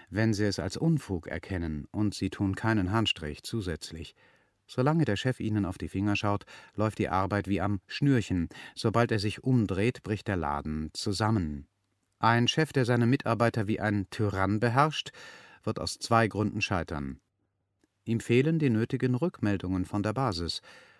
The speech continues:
Wird zum Beispiel ein neues Produkt eingeführt, kann der Vertrieb sagen, wie die Kunden darauf reagieren.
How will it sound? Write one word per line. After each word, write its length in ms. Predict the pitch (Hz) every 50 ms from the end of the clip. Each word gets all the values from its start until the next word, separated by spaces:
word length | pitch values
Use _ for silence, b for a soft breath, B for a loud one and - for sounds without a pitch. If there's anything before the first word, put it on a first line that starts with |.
| B B B
Wird 140 | - - -
zum 100 | - 85
Beispiel 300 | 82 85 85 - - 82
ein 120 | 82 80
neues 280 | 82 87 90 87 82 -
Produkt 420 | - - 90 85 - 101 - -
eingeführt, 520 | - 92 110 113 113 110 - - 120 113 -
kann 160 | - 110 104
der 80 | 104 104
Vertrieb 420 | - 104 - - - 107 101 -
sagen, 460 | - 92 82 78 78 82 104 131 135 b b b b b
wie 100 | b 110
die 100 | 107 117
Kunden 380 | - - 120 117 117 - - 92
darauf 340 | 98 92 82 90 87 - -
reagieren. 680 | 98 104 104 107 110 135 156 147 113 101 92 85 -